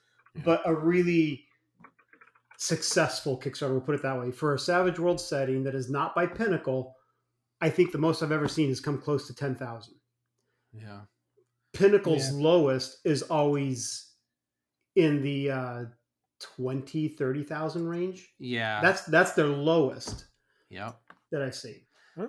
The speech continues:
Speaker 3: shit.
Speaker 2: And
Speaker 3: Well
Speaker 2: so that's, that's the sad thing is, like, I, I wish more people would get behind some of the aces that publish stuff because there's some really cool stuff that comes out,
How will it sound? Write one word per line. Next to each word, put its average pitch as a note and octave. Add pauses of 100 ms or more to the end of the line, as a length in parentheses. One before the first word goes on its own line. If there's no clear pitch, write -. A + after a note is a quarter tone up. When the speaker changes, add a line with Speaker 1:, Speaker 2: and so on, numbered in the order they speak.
Speaker 3:
shit. F3
Speaker 2:
And -
Speaker 3:
Well D#3+
Speaker 2:
so F3+
that's, F#3+
that's A3
the G3+
sad F#3
thing D3
is, C3+
like, D3
I, D#3+
I -
wish G3
more F#3
people F3
would C#3+
get D#3
behind C#3+
some C#3+
of C3
the C3+
aces D3
that C3+ (460)
publish C#3
stuff C#3
because D3
there's D3+
some C#3+
really F#3+
cool D3+
stuff F3+
that -
comes B2+
out, C3+